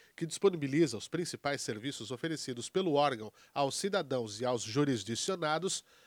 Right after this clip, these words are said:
ganhou novas funcionalidades. Desenvolvido pelo Departamento de Tecnologia da Informação, o app agora oferece, além das funções anteriores, o acesso à T V T C E, que transmite as sessões de julgamento e eventos,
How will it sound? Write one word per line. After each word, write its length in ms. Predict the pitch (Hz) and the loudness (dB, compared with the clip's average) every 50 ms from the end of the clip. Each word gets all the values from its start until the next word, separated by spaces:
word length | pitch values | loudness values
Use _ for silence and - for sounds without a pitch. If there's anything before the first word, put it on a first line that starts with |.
| _ - | _ 4
ganhou 240 | 165 190 190 185 | 4 4 4 4
novas 460 | 180 170 160 160 156 151 156 170 160 - | 2 2 4 4 6 6 4 2 2 2
funcionalidades. 1040 | - 165 151 - 175 165 160 151 156 170 156 135 120 117 117 117 110 - - - - _ _ _ - - - - | -2 -2 -2 -2 -2 -2 0 -2 -2 2 4 4 6 6 4 0 -4 -6 -6 -8 -8 _ _ _ -20 -20 -20 -6
Desenvolvido 580 | - 135 123 147 151 135 151 131 120 151 151 151 | -4 -2 0 2 4 4 4 4 4 2 2 4
pelo 200 | - 160 147 143 | 4 4 4 4
Departamento 640 | 139 131 - 151 135 - - 131 127 127 123 - 120 | 2 2 0 -2 -2 -2 -4 -2 -2 -4 -4 -4 -8
de 80 | 127 | -10
Tecnologia 580 | - - 139 - - 147 139 123 117 98 123 113 | -4 -4 -4 -2 -2 -2 0 0 0 0 -2 -2
da 80 | 120 117 | -2 -4
Informação, 720 | 113 - - 139 123 147 143 - - - 175 196 190 - - - - - _ | -4 -4 -4 -2 0 0 0 0 2 4 4 4 4 2 -4 -18 -20 -20 _
o 140 | _ 123 143 | _ 6 8
app 320 | 156 180 185 - - - - - | 8 6 6 2 -6 -10 0 2
agora 360 | 165 175 151 117 110 104 117 | 2 2 2 -2 -2 -2 -2
oferece, 540 | 120 - 196 170 131 139 170 175 - - 180 | 0 2 2 4 4 4 2 0 0 0 0
além 180 | 160 147 139 | 0 0 0
das 200 | 127 135 127 - | -2 -2 -4 -2
funções 420 | - 185 165 127 - 131 120 113 131 | 0 0 0 0 0 -4 -2 0 -2
anteriores, 680 | 139 135 - 185 170 147 170 196 180 135 - - - - - - - _ | 0 2 2 2 2 2 2 2 2 0 -2 -4 -6 -10 -20 -20 -4 _
o 80 | 185 | 2
acesso 520 | 214 208 - - - 151 131 107 - - 113 | 2 4 2 2 0 2 0 0 -2 -6 -8
à 20 | |
T 160 | - - 135 | -2 -2 -2
V 140 | 113 117 113 | 0 0 -2
T 160 | - - 156 | -2 0 0
C 160 | - - 202 | 2 2 4
E, 180 | 165 135 147 156 - - _ _ _ _ | 4 4 4 2 0 -10 _ _ _ _
que 100 | - 160 | -6 0
transmite 540 | - - 190 185 139 139 156 202 202 - - | 4 6 6 6 4 2 -2 -4 -2 -2 -4
as 80 | - | -2
sessões 340 | - 135 117 - - 160 139 | -2 -4 -4 -2 -2 -2 -2
de 80 | 127 117 | -2 -2
julgamento 580 | 110 160 170 147 135 113 107 110 110 - - | -2 0 0 0 -2 -2 -4 -12 -14 -6 -4
e 40 | 143 | -2
eventos, 560 | 175 180 139 139 143 151 - - 175 - - | -2 -2 0 0 0 0 0 -4 -6 -6 -6